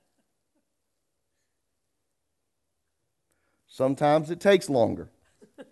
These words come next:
because many of us don't wanna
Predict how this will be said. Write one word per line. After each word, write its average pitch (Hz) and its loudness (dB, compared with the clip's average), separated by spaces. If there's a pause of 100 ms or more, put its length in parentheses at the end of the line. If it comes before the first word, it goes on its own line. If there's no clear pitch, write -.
(1120)
because 139 -2 (720)
many 170 0
of 143 2
us 143 -6
don't 147 0
wanna 151 0